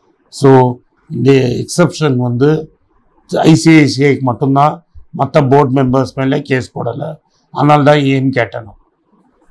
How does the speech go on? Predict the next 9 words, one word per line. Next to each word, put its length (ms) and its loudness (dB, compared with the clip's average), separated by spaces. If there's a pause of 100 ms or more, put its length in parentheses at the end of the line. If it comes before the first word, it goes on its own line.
(440)
So 100 2 (600)
மத்த 300 4
இடத்துலலாம் 540 2 (480)
bank 280 0
manager 380 0
மேலேயும் 380 -2
case, 360 -2 (1300)
Owner 360 4
மேலேயும் 340 0